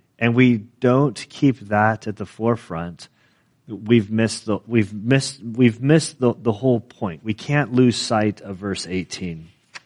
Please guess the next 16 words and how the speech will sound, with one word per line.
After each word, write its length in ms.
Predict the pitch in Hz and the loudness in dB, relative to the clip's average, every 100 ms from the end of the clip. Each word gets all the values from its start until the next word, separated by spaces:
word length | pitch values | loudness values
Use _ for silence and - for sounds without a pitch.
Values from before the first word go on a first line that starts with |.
| _ _ - - | _ _ -14 -4
And 100 | 117 | -2
so 160 | 135 120 | 2 4
as 200 | 123 113 | 4 2
we 80 | 127 | 0
begin, 480 | 113 110 92 87 104 | 0 0 0 0 -2
look 160 | 120 | 0
at 100 | 127 | 0
verse 360 | 104 107 - - _ _ | -2 -4 -4 -10 _ _
thirteen. 800 | _ - 101 92 98 95 87 90 _ _ _ _ _ _ - | _ 0 0 -2 -8 -10 -10 -16 _ _ _ _ _ _ 0
What 140 | 123 | 4
we 160 | 131 120 | 4 4
read 260 | 127 147 | 4 4
here 140 | 160 156 | 4 2
in 60 | |
verse 260 | 135 135 - | 2 -2 0
thirteen, 600 | 131 123 - 85 80 | -2 -2 -4 -12 -12